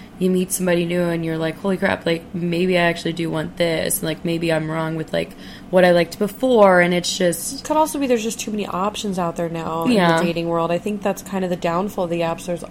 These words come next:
Speaker 2: always
Speaker 1: Mm-hmm.
Speaker 2: somebody out there you can swipe, or some profile you can look at, or whatever it is. It's really, I think, made it hard to truly date anymore because of all the options and the variety out there.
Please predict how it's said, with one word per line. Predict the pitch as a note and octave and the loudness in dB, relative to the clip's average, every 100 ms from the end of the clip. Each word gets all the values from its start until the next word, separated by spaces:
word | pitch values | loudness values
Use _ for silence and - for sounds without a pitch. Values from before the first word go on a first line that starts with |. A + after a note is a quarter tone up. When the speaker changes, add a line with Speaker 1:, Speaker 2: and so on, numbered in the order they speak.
| - | -6
Speaker 2:
always | G3 G3 G3 F#3+ F#3 F#3 F3+ - - | -4 -2 -2 -2 -4 -4 -8 -14 -6
Speaker 1:
Mm-hmm. | G3+ G3 F#3+ | -2 0 0
Speaker 2:
somebody | F3+ F#3+ G3+ F#3+ | 0 0 2 2
out | F#3 | 2
there | F#3+ | 0
you | F#3+ | -2
can | G#3 G3+ | -4 -4
swipe, | - C4 A3 F3+ | 0 2 2 -2
or | F#3+ | -8
some | F3 | -10
profile | F3 A#3+ - G#3 | -4 -4 0 -2
you | F#3+ | -2
can | F#3 | -4
look | F3+ F3 | -6 -4
at, | F3+ F3 E3+ | 0 0 2
or | E3+ E3+ | 2 0
whatever | E3 G3 A3 G#3+ F#3 | 0 2 2 0 -2
it | E3 | -2
is. | - E3+ | -4 -4
It's | F#3 F3+ - | -6 -8 -8
really, | F3+ G3 G#3 G3+ G3 - - - - | -4 0 2 2 0 -6 -18 -6 -2
I | G#3 | 0
think, | G#3 B3+ - - - - | -2 -4 -6 -14 -16 -8
made | G3 G3+ G3+ | -2 0 0
it | F#3+ E3+ | -2 -4
hard | G3+ C#4 D4 F#3 E3+ F3 - | -4 -2 0 -2 -4 -8 -10
to | - | -10
truly | F#3+ - G#3+ A#3 B3 | -10 -6 -4 -2 -4
date | G3+ G3+ E4+ - | -4 -4 -4 -6
anymore | F#3 E3+ E3+ F#3 G3 G3+ F#3+ | -6 -6 -6 -6 -6 -6 -6
because | G3 F3+ G#3 | -6 -6 -4
of | G3+ | -2
all | - G3 G3+ | 0 2 0
the | F#3+ | -2
options | F#3 G#3 - G3 F3 | -2 -2 -4 -6 -4
and | F3+ | -4
the | F3 | -4
variety | E3+ E3 D#3+ C4+ G3+ E3+ | -4 -2 -2 -2 -2 -4
out | - - | -6 -6
there. | - F#3+ | -6 -6